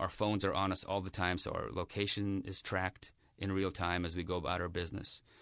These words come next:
You know, all our emails, our communication with other people, we, what we watch, what we read, right, who we date even. I mean, you know, all, s-, everything pretty much is, gets funneled through the system. And so the internet has become much more powerful, uh, as it's gotten mu-,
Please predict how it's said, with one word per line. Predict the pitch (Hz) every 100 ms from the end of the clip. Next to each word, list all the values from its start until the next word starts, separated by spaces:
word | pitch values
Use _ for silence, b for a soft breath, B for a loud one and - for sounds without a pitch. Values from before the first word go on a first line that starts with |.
| b b b -
You |
know, | 92
all | - 92
our | 87
emails, | - 107 104 101 101 92
our | 87
communication | 90 85 87 85 87
with |
other | -
people, | - 101 98 90
we, | 87 85 - b b
what | 95
we | 95 90
watch, | 90 95 104 107 -
what | 90 82
we | 87
read, | 92 98 95 95 95 b b b
right, | 90 85 -
who | -
we | 104 95
date | 85 98 98 -
even. | 92 87 104
I |
mean, | 92 - - 50
you | - -
know, | - 50 - - - -
all, | 147 160
s-, | -
everything | 160 165 139 104 80
pretty | - 90
much | 90 85 - - - -
is, | 98
gets | 98 85 - - b b
funneled | - 151 160 -
through | 104
the | 95
system. | - 90 - - B B
And | 107 101
so | 120 110 - b b b b -
the | 110
internet | 160 143
has | 113
become | 101 127 107
much | 120 -
more | 95
powerful, | - 139 165 123 - 101 - -
uh, | 95 90 - - _ -
as | 113 110
it's | 98
gotten | 98 87
mu-, | 98